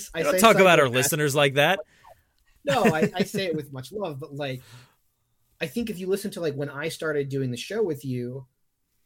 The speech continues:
Speaker 1: and then to now, there's a definite gap in there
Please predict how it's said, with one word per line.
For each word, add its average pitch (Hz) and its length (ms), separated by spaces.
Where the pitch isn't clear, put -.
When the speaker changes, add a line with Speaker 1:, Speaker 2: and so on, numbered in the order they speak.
Speaker 1:
and 151 140
then 135 460
to 139 120
now, 131 640
there's 262 260
a 214 120
definite 156 720
gap 160 360
in 131 200
there 123 440